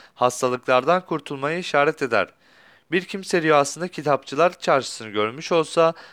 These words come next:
bu rüya, rüyayı gören hidayet ve tevbeye geleceğini işaret eder. Şer, yani kötülükler ile mücadele edeceğini işarettir.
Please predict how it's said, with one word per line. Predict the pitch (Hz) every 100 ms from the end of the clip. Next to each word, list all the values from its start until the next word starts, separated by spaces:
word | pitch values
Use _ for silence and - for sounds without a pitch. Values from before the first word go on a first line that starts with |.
| _ 151
bu | 165
rüya, | 151 135 160 - _
rüyayı | 123 131 139 156
gören | 151 135 156 180 _ _ _ _ _ _ _
hidayet | 135 131 123 165 175
ve | 160
tevbeye | 143 131 123 143
geleceğini | 165 143 107 98 92 123
işaret | - 127 143 151
eder. | 131 120 98 _ - _
Şer, | - 135 151 190 _ _ _ -
yani | 143 156
kötülükler | - 135 - 123 - 170
ile | 185 143 127
mücadele | 120 117 107 110 139
edeceğini | 156 139 110 104
işarettir. | 135 - 143 139 135 113 92